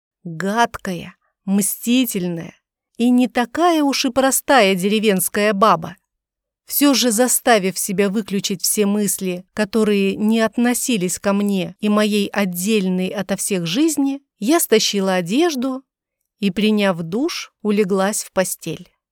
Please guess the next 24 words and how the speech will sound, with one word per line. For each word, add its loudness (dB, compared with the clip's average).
Забыл 2
сказать, -2
если 0
вдруг -2
что-то 0
случится, -2
не 0
дай 0
бог, -8
сразу 0
звони. -2
Прочла 2
я 0
от -4
спасателя -2
сообщение, -2
которое -2
он -2
прислал 0
мне -2
под -2
занавес -2
этого -4
дня. -6